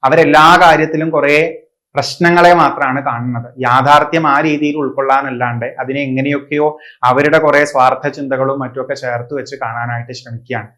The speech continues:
അങ്ങനെയുള്ളവരാണ് ദുഷ്ടന്മാര് എന്ന് നമുക്ക് എളുപ്പത്തിൽ പറയാം.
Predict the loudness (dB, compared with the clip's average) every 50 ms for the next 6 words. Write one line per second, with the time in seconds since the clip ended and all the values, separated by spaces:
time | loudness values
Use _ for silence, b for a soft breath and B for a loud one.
0 | _ _ _ _ -6 -4 -2 -2 0 0 2 2 2 2 2 0 0 -2 -4 -8
1 | -8 -6 -6 -6 -4 -4 -4 -2 -2 -4 -4 -4 -8 -10 -10 -10 -10 -10 -8 -6
2 | -6 -6 -6 -8 -10 -8 -6 -4 -4 -4 -4 -4 -6